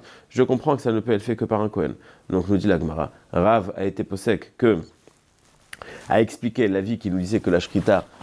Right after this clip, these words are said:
d'une para était psoula bezar, et on sait que Rav Shmuel halacha ke Rav bedine. Donc ici, si on sait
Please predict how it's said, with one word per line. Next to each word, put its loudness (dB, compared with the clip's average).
d'une 2
para 0
était -8
psoula -12
bezar, -12
et 0
on 0
sait -2
que -4
Rav 0
Shmuel -2
halacha -6
ke -14
Rav -4
bedine. -4
Donc 0
ici, 0
si -4
on 2
sait 2